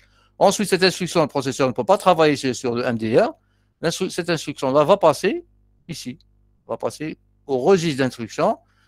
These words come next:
Donc c'est un, c'est un endroit provisoire dans lequel on met une instruction de la mémoire,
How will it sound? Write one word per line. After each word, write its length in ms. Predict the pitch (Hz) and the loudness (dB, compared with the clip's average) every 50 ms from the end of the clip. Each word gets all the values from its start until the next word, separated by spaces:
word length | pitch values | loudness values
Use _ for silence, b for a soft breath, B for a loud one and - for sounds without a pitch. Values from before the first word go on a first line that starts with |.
| _ _ - | _ _ 0
Donc 160 | - 180 175 | 2 2 2
c'est 180 | - 160 143 - | 0 0 4 6
un, 960 | 160 156 156 151 151 147 147 143 143 139 139 135 135 135 131 131 131 127 - - _ _ _ _ _ _ _ _ | 6 8 8 6 6 6 6 6 4 4 4 4 2 2 0 0 -2 -4 -6 -10 _ _ _ _ _ _ _ _
c'est 200 | - - 127 - | -12 -10 -2 0
un 720 | 143 143 139 135 131 131 127 123 123 123 120 123 120 120 - | 2 4 4 4 4 2 2 2 0 -2 -2 -2 -4 -2 0
endroit 680 | 170 180 180 151 143 135 135 139 160 190 - - - _ _ _ _ _ _ _ | 0 0 2 2 2 6 8 8 8 8 8 4 -4 _ _ _ _ _ _ _
provisoire 680 | - - 175 175 151 139 127 127 127 131 147 180 214 175 - _ _ _ _ _ _ _ _ _ _ | 0 2 2 4 2 2 2 4 6 6 6 6 4 2 -4 _ _ _ _ _ _ _ _ _ _
dans 100 | - 143 | 0 2
lequel 340 | 139 135 - - 208 214 - - - | 2 2 4 4 4 2 2 0 -2
on 140 | 139 131 | -2 0
met 260 | 135 156 190 233 240 208 | 2 4 4 4 4 2
une 120 | 180 156 | 0 0
instruction 460 | 165 175 - - 170 160 - - 151 139 | -2 -2 -2 -4 -8 -8 -6 -6 -4 -2
de 100 | 131 135 | 0 2
la 140 | 135 131 | 2 4
mémoire, 560 | 139 180 190 165 151 147 147 175 214 254 277 | 2 2 0 2 4 6 6 6 6 4 0